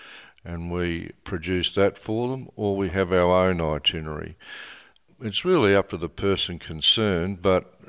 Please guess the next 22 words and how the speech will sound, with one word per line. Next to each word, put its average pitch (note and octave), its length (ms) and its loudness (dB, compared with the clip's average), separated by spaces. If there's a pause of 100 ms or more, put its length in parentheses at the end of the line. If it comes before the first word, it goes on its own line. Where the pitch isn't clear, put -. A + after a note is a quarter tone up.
uh, F#2+ 440 -12
just A2 260 -4
remember F#2 460 2
that, E2+ 440 -2
uh, E2 380 0
larger F#2+ 540 2
groups G2 580 2
and F#2 260 -8
private F#2 520 0
tours, F#2 340 -2
wineries F2+ 640 0
do G2+ 200 4
insist F2+ 580 2
on E2+ 180 0
them E2+ 160 -4
being E2+ 320 0
pre-booked F2 720 -4
because D#2+ 320 -8
of D#2+ 160 -8
covid E2+ 560 -2
restrictions D#2 760 -6
still. C#2+ 460 -2